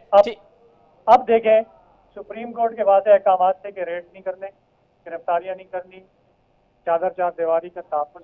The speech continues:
Speaker 1: पामाल नहीं करना, रस्ते नहीं रोकने, शेलिंग नहीं करनी। और आप देखें किस तरह से वो वीडियो, video, audio जो leak आई है सेक्रेटरी दाखिला की,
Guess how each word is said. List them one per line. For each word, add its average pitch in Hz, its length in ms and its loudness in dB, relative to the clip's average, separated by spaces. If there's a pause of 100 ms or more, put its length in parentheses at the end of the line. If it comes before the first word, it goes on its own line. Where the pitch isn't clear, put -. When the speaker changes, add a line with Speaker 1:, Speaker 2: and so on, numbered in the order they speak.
Speaker 1:
पामाल 170 320 -8
नहीं 175 100 -20
करना, 180 360 -14 (500)
रस्ते 165 340 -14
नहीं 185 180 -16
रोकने, 180 440 -12
शेलिंग 175 480 -20
नहीं 180 100 -20
करनी। - 340 -20 (640)
और 160 180 -6
आप 160 260 -4
देखें 160 340 -20
किस 160 160 -20
तरह 165 240 -12
से 165 120 -18
वो 151 180 -20
वीडियो, 165 220 -20
video, 170 420 -20 (200)
audio 175 300 -8
जो 175 100 -18
leak 185 360 -20
आई 151 160 -12 (100)
है 160 100 -16
सेक्रेटरी - 880 -20
दाखिला 151 400 -8
की, - 300 -20